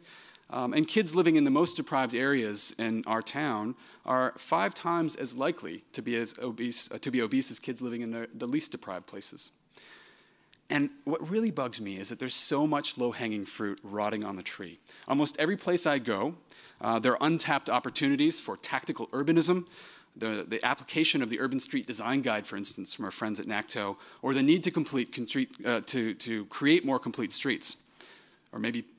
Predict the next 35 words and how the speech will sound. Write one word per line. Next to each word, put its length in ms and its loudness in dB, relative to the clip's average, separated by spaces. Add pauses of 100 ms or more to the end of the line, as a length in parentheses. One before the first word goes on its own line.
(120)
adding 320 -4
some 200 -6
of 100 -6
Jaime 300 -2
Lerner's 420 -6
urban 220 -6
acupuncture 600 -12
points. 440 -14 (840)
So 140 2
there 100 8
are 60 6
quick 240 4
wins, 340 8
and 140 6
many 160 10
of 80 6
them, 120 4
frankly, 320 -2
should 160 -4
have 120 -6
been 180 -6
done 420 -6
a 80 -6
long 200 -4
time 260 -6
ago. 240 -8 (1000)
But 80 4
while 200 6
these 280 2
quick 240 0
wins 320 6
are 180 2
critically 460 4
important, 560 2
uh, 160 -2